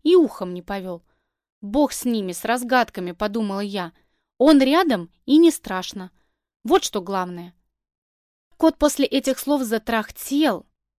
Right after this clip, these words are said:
Наверное, на другом конце улицы слышно было. Его урчание заполнило собой все. Казалось, тьма пропиталась низкой, утробной вибрацией насквозь.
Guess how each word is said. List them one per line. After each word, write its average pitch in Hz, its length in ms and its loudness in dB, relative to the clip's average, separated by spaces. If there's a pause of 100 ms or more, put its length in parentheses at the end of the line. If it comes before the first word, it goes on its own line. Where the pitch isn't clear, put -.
(240)
Наверное, 254 600 2
на 254 60 2
другом 269 320 4
конце 269 420 0
улицы 233 400 0
слышно 175 440 -8
было. 175 320 -10 (360)
Его 262 260 4
урчание 320 560 2
заполнило 262 640 0
собой 240 460 -2
все. - 540 -4 (420)
Казалось, 240 520 0
тьма 247 440 -2
пропиталась 208 760 -6
низкой, 220 580 0 (260)
утробной 233 680 0
вибрацией 208 720 -4
насквозь. 214 680 -6